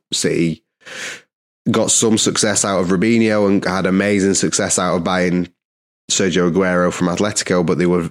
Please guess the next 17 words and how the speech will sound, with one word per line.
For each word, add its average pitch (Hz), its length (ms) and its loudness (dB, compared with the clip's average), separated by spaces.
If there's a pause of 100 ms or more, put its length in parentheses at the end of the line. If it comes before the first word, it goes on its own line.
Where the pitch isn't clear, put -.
would 95 160 0
have 87 80 -4
had 87 160 -2
even 90 260 0
more 110 240 2
success - 460 -4
from 87 180 -2
buying 82 400 0
Aguero 87 480 0
if 87 140 -6
they 87 80 -2
got 80 180 -2
him 82 120 -2
straight 82 340 -4
from 82 140 -4
South 85 240 -4
America. 82 500 -2